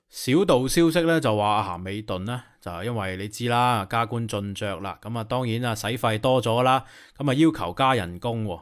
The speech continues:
噉啊，但係大家知啦，二零二零年啊，間間公司啊，都話冇咩錢賺，F一就更加啦，簡直呢，就蝕住本嚟做。噉你話加人工啊，梗係唔啱數啦。噉所以 Benz 嘅母公司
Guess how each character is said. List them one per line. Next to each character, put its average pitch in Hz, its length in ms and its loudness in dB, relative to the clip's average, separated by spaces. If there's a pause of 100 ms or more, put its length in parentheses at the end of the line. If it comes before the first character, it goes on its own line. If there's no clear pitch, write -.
(120)
噉 170 180 0
啊， 131 240 2
但 123 180 4
係 123 360 0 (320)
大 101 160 -4
家 131 160 2
知 127 200 0
啦， 131 200 4
二 127 80 2
零 98 180 -4
二 87 80 -6
零 90 420 -8
年 87 220 -14
啊， 90 160 -10 (140)
間 143 180 0
間 147 180 2
公 147 220 2
司 139 260 0
啊， 123 220 0
都 131 140 -2
話 104 160 -2
冇 101 180 -6
咩 123 140 -4
錢 110 260 -6
賺 85 260 -6 (280)
，F 151 260 2
一 156 60 4
就 123 120 2
更 120 220 -2
加 131 160 4
啦， 117 200 -2 (240)
簡 113 220 -2
直 123 160 0
呢， 131 120 2
就 113 100 0
蝕 101 240 -4
住 98 260 -6
本 107 100 -2
嚟 104 140 -2
做。 82 400 -10
噉 170 200 0
你 143 80 4
話 120 160 4
加 143 220 2
人 98 100 -4
工 139 180 0
啊， 117 60 -2
梗 113 120 -4
係 117 120 0
唔 80 160 -8
啱 127 320 0
數 110 280 0
啦。 120 340 2 (420)
噉 147 120 -2
所 151 160 4
以 139 80 6
Benz 147 400 2
嘅 113 280 0
母 104 160 -2
公 120 200 -4
司 - 180 -6